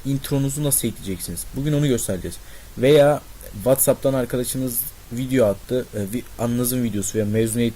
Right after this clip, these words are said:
videonuz hani. O videoları, WhatsApp'ın kötü yanı şu, beş dakikalık bir videoyu size ikişer dakikayla, birer dakikalık bir, e, kesintilerle atıyor. Hani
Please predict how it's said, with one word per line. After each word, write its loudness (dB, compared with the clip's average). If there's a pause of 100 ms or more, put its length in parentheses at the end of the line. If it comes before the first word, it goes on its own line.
videonuz -6
hani. -4 (640)
O 2
videoları, 2
WhatsApp'ın 0
kötü -6
yanı 0
şu, -2
beş -2
dakikalık 0
bir -4
videoyu 2 (500)
size 4 (280)
ikişer 0
dakikayla, 0
birer 4
dakikalık 0
bir, 0
e, -2
kesintilerle 0
atıyor. -6
Hani -4